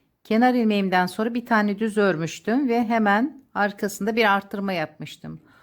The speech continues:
O yüzden sıranın son kısmında arttırma yapmıyorum. Kenar ilmeğimi de örerek modelimin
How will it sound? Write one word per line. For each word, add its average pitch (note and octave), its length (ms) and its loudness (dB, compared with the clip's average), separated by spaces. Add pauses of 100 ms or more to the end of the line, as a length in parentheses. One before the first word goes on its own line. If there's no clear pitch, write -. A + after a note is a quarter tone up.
(200)
O - 180 0
yüzden F#3 380 2
sıranın A3+ 540 0
son C4+ 360 2
kısmında A3 500 -2
arttırma G#3 500 0
yapmıyorum. G3 1000 -2 (580)
Kenar A3+ 380 2
ilmeğimi F#3 500 -2
de F#3 80 -2
örerek G3+ 540 0
modelimin F#3 800 -2